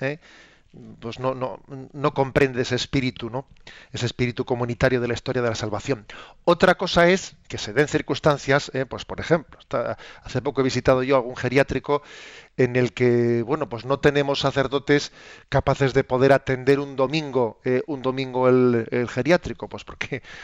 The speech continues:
desgraciadamente no tenemos sacerdotes suficientes.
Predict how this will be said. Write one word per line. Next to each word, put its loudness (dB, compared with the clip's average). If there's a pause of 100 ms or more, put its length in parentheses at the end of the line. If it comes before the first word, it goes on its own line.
(120)
desgraciadamente 0
no -2
tenemos -2
sacerdotes -2
suficientes. -2